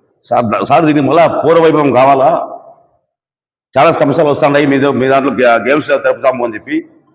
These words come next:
అందుకు ఫైనాన్స్ లైసెన్స్ కావాలి సార్ మాకు, అందులో దాదాపు నాలుగు వందల యాభై మందికి రిటైర్డ్ పీపుల్ ఉన్నారు, వాళ్ళు కూడా అడుగుతున్నారు అని పోయి, పోయి ఆయన చెప్పినాం.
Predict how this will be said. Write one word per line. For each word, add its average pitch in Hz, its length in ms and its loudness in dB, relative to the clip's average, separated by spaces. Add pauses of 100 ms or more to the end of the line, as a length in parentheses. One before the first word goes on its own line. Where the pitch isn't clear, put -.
(560)
అందుకు 110 180 -2
ఫైనాన్స్ 143 360 0
లైసెన్స్ 135 320 -2
కావాలి 120 240 2
సార్ 123 160 0
మాకు, 117 580 -4
అందులో 131 260 -2 (540)
దాదాపు 139 260 2
నాలుగు 139 240 2
వందల 135 140 0
యాభై 131 260 2
మందికి 156 320 0
రిటైర్డ్ 135 640 0
పీపుల్ 131 180 -2
ఉన్నారు, 131 460 -2 (680)
వాళ్ళు 131 180 0
కూడా 156 160 4
అడుగుతున్నారు 131 800 0 (800)
అని 165 180 0
పోయి, 156 360 0
పోయి 170 140 0
ఆయన 143 160 2
చెప్పినాం. 120 580 -6